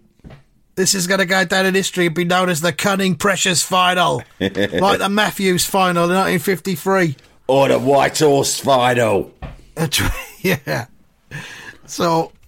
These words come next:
Speaker 1: yeah, you've only got half a team, and his teammates are... are following his celebration, running after him. "Good old Joe," shouts another one. "The cup's as good as ours." Yeah, you reckon?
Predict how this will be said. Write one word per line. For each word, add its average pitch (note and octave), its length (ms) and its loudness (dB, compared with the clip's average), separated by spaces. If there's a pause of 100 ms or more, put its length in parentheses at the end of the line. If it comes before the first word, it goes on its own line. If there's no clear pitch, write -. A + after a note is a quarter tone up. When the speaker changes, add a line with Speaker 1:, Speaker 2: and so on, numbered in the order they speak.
(140)
Speaker 1:
yeah, E3+ 220 0
you've G3+ 220 0
only G#3+ 180 2
got G#3 140 0
half G#3+ 240 0
a G#3 80 0
team, G#3 480 0
and D#3+ 100 -2
his D#3+ 160 0
teammates E3 480 -2
are... D#3+ 160 -2 (100)
are D#3 220 -4 (500)
following D#3 600 -2
his D3+ 160 0
celebration, D3 640 -2
running D3 200 0
after C#3+ 260 -4
him. C#3 120 0 (300)
"Good E4+ 160 2
old C4+ 260 0
Joe," C#4 480 0
shouts C#3+ 300 -12
another C#3+ 200 0
one. C#3+ 220 0 (160)
"The C4 100 0
cup's - 380 -2
as G#3 140 -4
good A3 220 2
as A3 120 2
ours." A#3 640 2 (520)
Yeah, C3 200 -6
you C#3+ 220 0
reckon? E3+ 420 -2